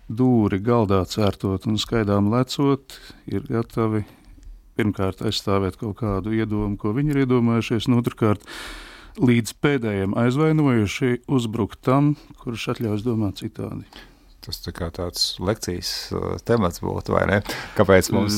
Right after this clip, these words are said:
Speaker 1: Mm,
Speaker 2: uh,
Speaker 1: bet
Speaker 2: ir
Speaker 1: tīšā
Speaker 2: tik
Speaker 1: veidā
Speaker 2: svarīgi
Speaker 1: jūs pilnīgi noteikti
Speaker 2: gūt
Speaker 1: varat
Speaker 2: pārliecību?
Speaker 1: par to.
Speaker 2: Mums ir taisnība. Nu, uh, <clears throat> nu, man par to patīk domāt tā, ka, uh, ir tāds, ir tāds patiesībā no deviņpadsmitā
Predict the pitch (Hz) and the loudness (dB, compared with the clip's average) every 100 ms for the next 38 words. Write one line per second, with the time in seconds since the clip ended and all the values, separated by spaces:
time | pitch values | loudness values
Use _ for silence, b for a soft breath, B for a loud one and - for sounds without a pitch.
0 | 101 98 92 98 92 98 98 147 135 135 | 2 4 6 8 10 8 6 4 4 4
1 | 113 117 151 127 113 120 117 110 110 107 | 4 6 6 6 4 4 4 2 2 2
2 | 131 120 117 113 120 - 101 98 110 110 | 4 4 4 4 0 0 0 0 2 2
3 | 110 95 113 113 95 104 107 110 117 139 | 4 6 6 6 2 2 2 2 8 8
4 | - 92 87 B B B B 120 - - | 8 2 0 B B B B -4 -4 -14
5 | - 117 107 113 - - 131 127 143 151 | -8 -6 -4 -8 -6 -2 -2 -4 -8 0
6 | 127 185 196 180 175 160 123 143 151 107 | 2 4 4 6 6 6 6 6 4 2
7 | - 135 113 110 92 90 87 - - 175 | 4 2 2 2 2 2 -4 -18 -20 -18
8 | 92 92 92 95 104 - 92 87 104 - | -14 -10 -8 -8 -8 -4 -2 -2 -4 -2
9 | 87 - - - - 92 90 90 85 85 | -4 -2 -2 -2 -4 -6 -4 0 0 2
10 | 85 80 - - 95 95 90 - | 0 -2 -6 -10 -4 0 2 2